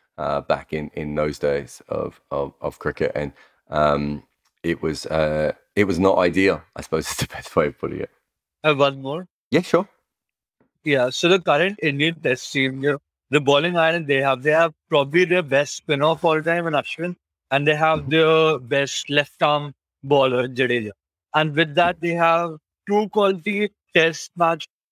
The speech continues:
Speaker 2: uh, medium fast bowlers in Shami and Bumrah. So, uh, looking through all the great
Speaker 1: Did you just call Bumrah medium fast?
Speaker 2: Fast medium.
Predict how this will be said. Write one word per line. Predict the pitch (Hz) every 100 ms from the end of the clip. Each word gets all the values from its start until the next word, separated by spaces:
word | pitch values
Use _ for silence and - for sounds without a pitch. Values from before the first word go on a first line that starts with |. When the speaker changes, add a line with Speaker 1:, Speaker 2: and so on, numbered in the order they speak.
| -
Speaker 2:
uh, | 143 139
medium | 143 151 147 147 _ _
fast | 160 135 135 -
bowlers | 135 127 123 131 131
in | 131 _ _ _ -
Shami | 131 127 135
and | 135 127
Bumrah. | 117 120 127 147 _ _ _ -
So, | 220 233 208 -
uh, | 160 156 -
looking | 165 156 202 214
through | 175 214 156
all | 156 160
the | 160 151
great | 127 143 143 -
Speaker 1:
Did | 131
you | 175
just | 269 -
call | 196
Bumrah | 127 160 180 143 123 113 -
medium | 143 135 135 127
fast? | - 147 76 - - _ _ _ _ _ _ _
Speaker 2:
Fast | 190 196 -
medium. | 147 135 113